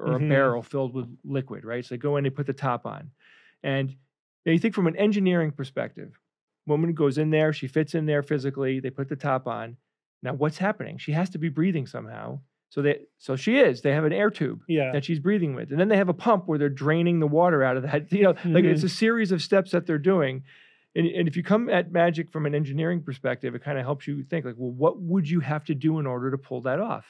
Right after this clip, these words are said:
Speaker 2: Right.
Speaker 1: And, you know, and that's basically, scientists are using engineering concepts to come up with ways to trick you. I saw a magician do something so cool, Steve.
Speaker 2: <laughs>
Speaker 1: He took a poker chip,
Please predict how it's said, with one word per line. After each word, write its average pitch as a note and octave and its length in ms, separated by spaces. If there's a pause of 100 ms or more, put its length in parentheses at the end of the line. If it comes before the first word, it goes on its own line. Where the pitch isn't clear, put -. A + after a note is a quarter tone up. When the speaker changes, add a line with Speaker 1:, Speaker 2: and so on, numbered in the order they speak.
Speaker 2:
Right. D3+ 300 (300)
Speaker 1:
And, C#3 260 (300)
you D#3 100
know, D3 160
and C#3+ 80
that's D3+ 220
basically, D#3 680
scientists D#3 680
are C3 500
using E3 500
engineering D#3 640
concepts A#2+ 600
to B2+ 100
come C#3 220
up C3+ 120
with B2+ 100
ways B2+ 260 (180)
to - 80
trick E3 260
you. G#2+ 180 (280)
I F3 80
saw G3 160
a E3 60
magician D3 340
do C#3 80
something C3+ 320
so D3+ 220
cool, B2+ 240
Steve. G#2 260 (220)
Speaker 2:
<laughs> - 180
Speaker 1:
He D#3+ 60
took G#3 180
a G3+ 40
poker G3+ 300
chip, C3+ 320